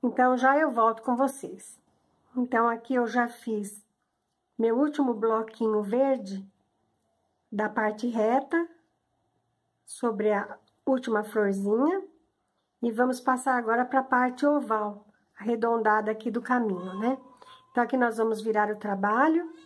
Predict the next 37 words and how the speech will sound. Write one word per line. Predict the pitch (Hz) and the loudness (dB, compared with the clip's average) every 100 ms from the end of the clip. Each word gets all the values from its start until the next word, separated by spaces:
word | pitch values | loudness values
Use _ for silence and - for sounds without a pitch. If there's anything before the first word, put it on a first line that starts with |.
| - _ - | -20 _ -6
e | 220 | 0
vamos | 240 247 | 0 0
fazer | - 254 254 254 - | 0 0 2 -2 0
uma | 294 381 392 | 2 2 0
correntinha | 392 349 330 320 - 294 | -2 0 2 2 2 2
apenas | 302 254 190 196 | 0 -4 -4 -4
de | 190 | -6
separação. | - 220 220 214 214 - 175 - _ _ _ _ _ _ - | -10 -8 -4 -4 -6 -10 -12 -14 _ _ _ _ _ _ -2
Uma | 240 247 | 0 0
correntinha, | 240 220 214 208 294 339 330 - _ | -2 -2 -2 0 2 0 -4 -14 _
vamos | 240 277 277 | 0 0 2
passar | - 277 269 262 269 | 2 0 2 0 2
para | 269 | 0
o | 269 | 0
espacinho | 262 269 262 - 247 254 269 - _ - | -2 -2 -2 -2 -2 -2 -2 -10 _ -10
de | 220 | -6
três | 254 254 240 254 | -4 -2 -2 -2
correntinhas, | - 247 254 254 - 185 185 180 - - _ _ _ - - | -6 -4 -2 -4 -6 -8 -8 -12 -20 -20 _ _ _ -20 -10
né? | 214 220 | -6 -6
Que | 220 | -6
fizemos | - 240 202 196 214 214 | -6 -4 0 0 0 -2
aqui | 214 226 | -4 -2
do | 220 | 2
lado | 214 208 220 | 4 2 0
da | 226 | -4
florzinha. | 233 269 269 208 185 180 185 _ _ _ _ _ _ | 0 2 2 0 -8 -12 -16 _ _ _ _ _ _
Então, | - | -2
aqui | 233 - 240 | -2 -2 -2
laçamos | 214 208 220 214 240 | 0 -2 -4 -2 0
o | 285 | -2
fio | - 320 330 | 0 2 2
e | |
vamos | 294 302 294 | 2 0 0
fazer | 302 285 294 | 0 2 2
dois | 254 285 285 | 2 0 0
pontos | 285 285 277 285 240 | -4 -4 -4 -6 -6
altos. | 180 - - - - | -8 -10 -20 -20 -20